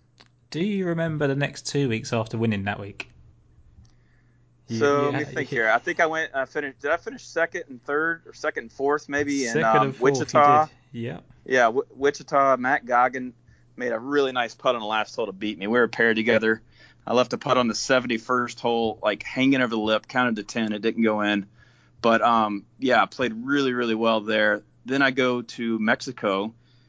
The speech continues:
Speaker 2: and I played awesome there, too. I finished fourth. I am full of confidence. I mean, uh, nobody's gonna beat me. That's the way I felt in my mind. I get home,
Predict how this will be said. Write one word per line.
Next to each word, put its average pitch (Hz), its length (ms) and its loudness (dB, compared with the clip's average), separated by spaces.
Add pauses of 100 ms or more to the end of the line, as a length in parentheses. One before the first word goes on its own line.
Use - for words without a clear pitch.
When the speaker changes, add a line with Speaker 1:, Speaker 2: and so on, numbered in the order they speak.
(200)
Speaker 2:
and 110 300 0
I 104 40 4
played 120 440 0
awesome 127 400 2
there, 117 160 2
too. 127 320 -2
I 120 40 -2
finished - 420 -6
fourth. 135 480 4
I 139 160 0
am 107 140 -2
full 156 360 0
of 120 120 -2
confidence. 101 640 -4
I 120 120 -2
mean, 107 480 -2 (340)
uh, - 140 -8 (160)
nobody's 139 420 4
gonna 110 160 -4
beat 101 180 -4
me. 95 100 -8
That's 95 260 -6
the 127 60 -6
way 110 100 4
I 104 40 0
felt 104 220 -6
in 95 60 -10
my 98 60 -4
mind. 98 340 -2
I - 20 -2
get 139 240 0
home, 107 460 -2